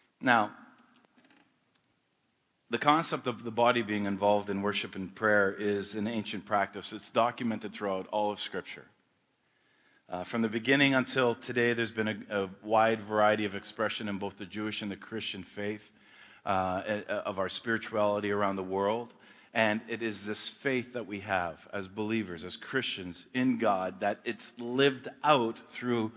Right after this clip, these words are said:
our human body and the way that we touch and react and the way we treat each other. In other words, our faith is not just intellectual. It, it's just not what we can sit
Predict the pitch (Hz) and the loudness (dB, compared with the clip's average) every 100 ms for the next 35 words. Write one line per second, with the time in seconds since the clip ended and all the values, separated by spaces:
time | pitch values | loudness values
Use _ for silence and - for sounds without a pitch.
0 | - - - 110 107 113 107 98 101 101 | -12 -8 0 2 2 0 0 2 2 2
1 | 101 98 101 98 101 95 104 92 - - | -2 -6 -4 -4 -4 -4 -6 -8 -12 -20
2 | _ - - 123 - - - - - - | _ -8 -4 -4 -2 -2 -2 -6 -20 -12
3 | - 107 101 107 120 113 78 - - - | -6 -4 0 2 4 4 0 -6 -20 -14
4 | 98 104 101 98 104 117 107 101 95 - | -14 -12 -12 -14 -4 0 0 -2 -6 -8
5 | 127 117 113 104 - 85 73 76 80 _ | -6 -6 -6 -10 -8 -8 -10 -12 -20 _
6 | - - - 117 127 165 139 113 101 127 | -20 -20 -6 2 4 4 4 2 0 0
7 | 123 - - 156 147 - 120 113 120 127 | 0 -2 0 0 0 -6 -6 0 4 4
8 | 131 - 107 - 120 123 - - 135 120 | 2 -4 -14 -4 -2 -2 -4 -8 -4 -4
9 | 120 113 117 - 92 76 64 _ _ _ | -2 -4 -2 -6 -8 -12 -14 _ _ _
10 | _ _ _ _ _ - 110 _ - - | _ _ _ _ _ -12 -12 _ -20 -20
11 | 113 110 - 123 135 - 131 131 123 127 | -20 -16 -14 -12 -6 2 2 2 -4 -4
12 | 113 - 117 110 - 139 | -4 -6 -6 -6 -4 -4